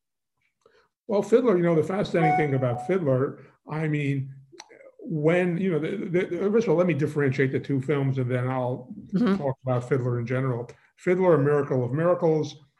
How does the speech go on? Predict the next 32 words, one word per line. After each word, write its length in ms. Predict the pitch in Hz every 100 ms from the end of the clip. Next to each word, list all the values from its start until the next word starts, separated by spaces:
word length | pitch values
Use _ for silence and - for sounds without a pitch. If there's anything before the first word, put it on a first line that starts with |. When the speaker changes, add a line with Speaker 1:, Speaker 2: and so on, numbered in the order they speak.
| _ -
Speaker 1:
is 220 | 143 127
more 460 | 135 139 143 147
about 540 | 143 127 131 156 147 - _ _ _
how 240 | - 139 139
the 100 | 127
play 520 | - 143 139 120 - -
was 180 | 143 131
put 200 | - 135
together. 460 | 135 170 185 - - _ _ -
It 180 | 139
talks 360 | 143 147 147 -
to 100 | 180
the, 400 | - 123 107 - - 175
the 120 | 156 -
creators. 760 | 147 151 170 170 151 151 135 - _ -
It 160 | 156 -
talks 300 | 143 135 135
about 260 | 143 127
how 300 | 131 143 - 202
it 80 | 196
was 180 | 175
staged, 640 | - - 165 160 156 151 -
talks 260 | 151 - -
to, 140 | 170
you 100 | 175
know, 100 | 139
Hal 260 | 151 147 -
Prince, 220 | 156 143
who 80 | -
was 140 | 165
the 80 | -
producer 800 | _ 160 208 208 202 170 147 -